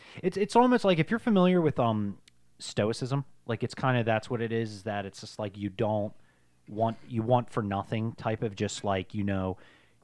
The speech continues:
instead of wallowing in the things that happen to you in life, you just take things as they come. It's not supposed to stop, like, the obstacle becomes part of the journey type of a thing. Yeah, and he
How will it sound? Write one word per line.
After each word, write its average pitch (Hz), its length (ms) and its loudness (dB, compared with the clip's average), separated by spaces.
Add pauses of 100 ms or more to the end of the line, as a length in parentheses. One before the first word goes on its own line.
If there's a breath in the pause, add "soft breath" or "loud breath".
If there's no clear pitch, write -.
(140)
instead 156 240 2
of 131 120 12
wallowing 123 440 6
in 120 140 2
the 104 60 -2
things 117 300 -2
that 107 120 -6
happen 101 420 -4
to 107 220 -2
you 107 240 0
in 113 160 0
life, 113 260 0
you 95 80 -4
just - 220 -8
take - 220 -8
things 98 260 -6
as 95 160 -6
they 95 160 -6
come. 95 400 -6
It's 90 160 -10
not 95 180 -6
supposed - 380 -6
to 95 80 -8
stop, - 500 -6
like, 95 140 -6
the 92 60 -8
obstacle 90 800 -6
becomes 95 440 -8
part 98 280 -6
of 92 60 -6
the 87 60 -12
journey 90 440 -4 (480 soft breath)
type 113 180 0
of 113 80 -2
a 110 40 -6
thing. 113 300 -2 (1500 soft breath)
Yeah, 73 200 -14
and 71 80 -18
he - 80 -20